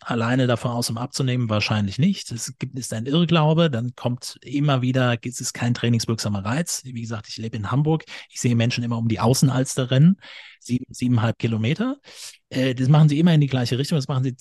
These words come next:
dreimal pro Woche und wundern sich, dass sich nichts irgendwie verändert. Das ist kein trainingswirksamer Reiz mehr, sondern der Körper hat adaptiert.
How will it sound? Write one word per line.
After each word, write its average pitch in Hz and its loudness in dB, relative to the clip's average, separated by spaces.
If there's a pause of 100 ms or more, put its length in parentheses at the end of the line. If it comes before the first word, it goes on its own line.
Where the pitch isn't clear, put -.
(120)
dreimal 151 0
pro 117 -4
Woche 113 -4
und 135 -4
wundern 135 4
sich, 131 -2
dass - -8
sich 123 -4
nichts 127 2
irgendwie 113 -2
verändert. 107 -2
Das 107 -6
ist - -6
kein 107 0
trainingswirksamer 107 0
Reiz 107 -2
mehr, 123 2
sondern 110 2
der 101 0
Körper 110 -2
hat 104 -2
adaptiert. 110 0